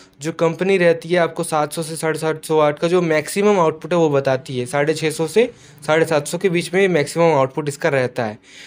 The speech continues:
तो अब इसमें अगर आप आठ सौ वाट की दो बॉक्स चलाएंगे तो क्या चलेगा? बिल्कुल चलेगा, but ये डिपेंड करता है कि आपका एम्पलीफायर का कंडीशन कैसा है। अब ये एम्पलीफायर को आप देखेंगे तो ये एम्पलीफायर काफ़ी पुराना है, दस बारह साल पुराना एम्पलीफायर है।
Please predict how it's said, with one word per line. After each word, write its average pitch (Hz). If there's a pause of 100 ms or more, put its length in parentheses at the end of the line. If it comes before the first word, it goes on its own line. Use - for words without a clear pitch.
(100)
तो 196
अब 196
इसमें 214
अगर 226
आप 214
आठ 170
सौ 196
वाट 180
की 190
दो 165
बॉक्स 156
चलाएंगे 160
तो 165
क्या 165
चलेगा? 135
बिल्कुल 180
चलेगा, 160 (440)
but 208 (520)
ये 226 (380)
डिपेंड 214
करता 175
है 175
कि 180
आपका 180
एम्पलीफायर 175
का 185
कंडीशन 165
कैसा 135
है। 127
अब 135
ये 175
एम्पलीफायर 170
को 175
आप 165
देखेंगे 151
तो 175
ये 165
एम्पलीफायर 160
काफ़ी 156
पुराना 143
है, 190 (460)
दस 143
बारह 147
साल 147
पुराना 143
एम्पलीफायर 139
है। -